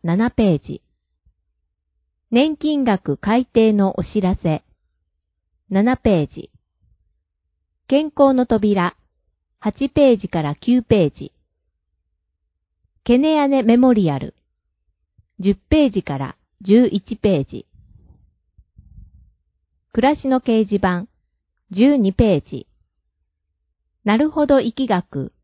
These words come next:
他。十三ページ。市長コラム、他。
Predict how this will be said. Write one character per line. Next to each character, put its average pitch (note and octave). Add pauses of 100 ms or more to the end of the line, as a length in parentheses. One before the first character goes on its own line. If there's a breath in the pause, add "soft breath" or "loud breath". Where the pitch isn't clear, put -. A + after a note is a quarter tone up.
(140)
他。 - (500)
十 B3+
三 B3
ペ G3+
ー C#3+
ジ。 - (1400)
市 -
長 D#4+
コ D#4
ラ B3
ム、 C#3+ (460)
他。 -